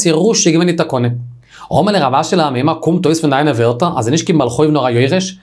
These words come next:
איז אילו בוי לסלוקה בזוזה וכן האמן אלא מוצא לסלוקו? די קינדער זאגן, מיר ווילן נישט גיין פון די נחשים אליין, מיר ווילן גיין געלט.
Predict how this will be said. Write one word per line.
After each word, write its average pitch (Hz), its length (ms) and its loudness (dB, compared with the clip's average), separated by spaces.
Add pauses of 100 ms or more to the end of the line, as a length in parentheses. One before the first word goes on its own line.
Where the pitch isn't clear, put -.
(240)
איז 123 180 2
אילו 190 240 2
בוי 180 160 2
לסלוקה 175 480 2
בזוזה 165 420 2
וכן 131 220 0
האמן 170 200 2
אלא 135 100 0
מוצא 170 240 -2
לסלוקו? 196 540 0 (360)
די - 80 0
קינדער 214 260 2
זאגן, 208 140 2
מיר 175 80 2
ווילן 233 140 2
נישט 233 100 2
גיין 180 120 2
פון 151 80 -2
די 156 60 2
נחשים 135 400 0
אליין, 113 180 2
מיר 170 80 4
ווילן 196 120 4
גיין 196 180 0
געלט. 226 260 0